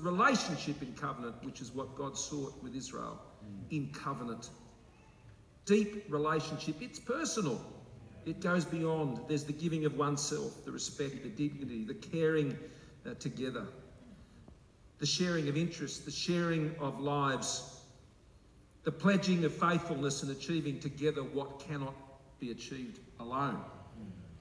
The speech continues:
A covenant, more than a transaction. Family and marriage, God has created in the same way to reflect that covenant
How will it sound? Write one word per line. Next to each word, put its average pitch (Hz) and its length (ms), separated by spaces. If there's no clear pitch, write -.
A - 40
covenant, 143 600
more 135 220
than 135 160
a 110 40
transaction. 104 720
Family 131 380
and 123 120
marriage, 131 540
God 120 300
has 117 120
created 123 580
in 117 120
the 117 60
same 127 380
way 95 140
to 131 100
reflect 113 500
that 110 220
covenant - 420